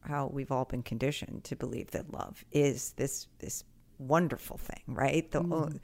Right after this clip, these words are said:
Speaker 1: the positive part. And you're saying that that's misguided because it isn't just that one thing. It's,
Speaker 2: No,
Speaker 1: it often
Speaker 2: I
Speaker 1: takes uglier forms.
Speaker 2: Y-, well, it doesn't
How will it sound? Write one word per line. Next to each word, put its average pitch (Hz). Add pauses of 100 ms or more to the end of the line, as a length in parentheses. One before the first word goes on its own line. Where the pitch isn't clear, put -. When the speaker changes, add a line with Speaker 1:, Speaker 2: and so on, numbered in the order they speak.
(180)
Speaker 1:
the 156
positive 143
part. 131
And 151
you're 165
saying 139
that 135 (580)
that's - (720)
misguided 170
because - (680)
it 156
isn't 180
just -
that -
one 127
thing. -
It's, 147
Speaker 2:
No, 254
Speaker 1:
it -
often 147
Speaker 2:
I -
Speaker 1:
takes 160
uglier 196
forms. - (280)
Speaker 2:
Y-, 220 (100)
well, 330
it 285
doesn't 349